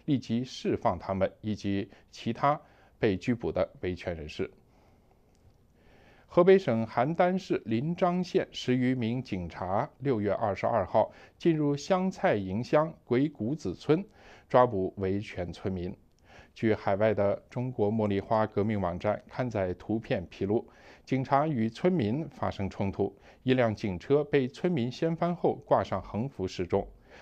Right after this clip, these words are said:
横幅上写着“誓死捍卫农田耕地，坚决反对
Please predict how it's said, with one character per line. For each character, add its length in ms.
横 220
幅 100
上 240
写 260
着 280
“誓 260
死 320
捍 240
卫 220
农 260
田 300
耕 240
地， 200
坚 240
决 160
反 240
对 240